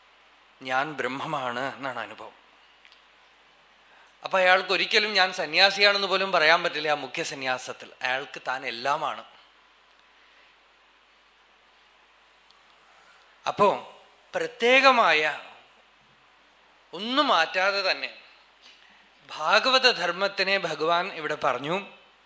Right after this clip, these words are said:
കർമ്മയോഗം സന്യാസമാണ്.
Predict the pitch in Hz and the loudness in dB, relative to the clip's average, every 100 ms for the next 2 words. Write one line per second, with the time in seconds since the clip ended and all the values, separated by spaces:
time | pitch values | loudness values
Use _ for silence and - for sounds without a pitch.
0 | _ _ _ _ _ _ _ 151 151 214 | _ _ _ _ _ _ _ -8 -2 0
1 | 233 226 226 233 254 226 156 151 156 175 | 2 2 2 2 0 -4 -4 -2 -2 -2
2 | 156 147 165 165 | -2 -2 -4 -10